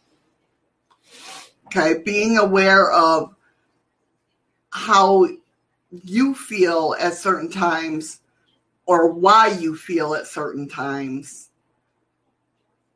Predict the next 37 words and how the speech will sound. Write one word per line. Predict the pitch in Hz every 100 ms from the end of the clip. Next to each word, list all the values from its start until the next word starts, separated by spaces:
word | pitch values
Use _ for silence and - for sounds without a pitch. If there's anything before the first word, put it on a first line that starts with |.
| 180
just | 214 226 214 -
that | 196 196
itself | 175 - - 196 185 165 -
helps | - 170 156 -
a | -
lot. | 156 156 147 139
At | 180
least | 220 202 226
it | 190
did | 190
help | 190 165 -
me. | 151 139 80 - _ _ _ _ _ _ _ _ _ -
Um, | 170 160 143 143 156 - _
really | 170 190 196 196 180
looking | 185 185 220 190
at | 160 151
my | 160
thoughts | 165 - 147 151 - - - -
and | 160 147 147 139 123 -
being | - 165 156
like, | 151 143 - 117 117
"Why | 147 180
would | 202 196
I | 170 165
think | - 165 165 160
that?" | 151 123 - - -
Or, | 139 135 143 - - - _ -
"Why | 151 170 185
did | 185 160 160
what | - 165 - _
she | - - 277
said | 269 - 139 147 156
make | 170 165 160
me | 151 139
think | 143 139 -
that | 123 -
way?" | 117 101 -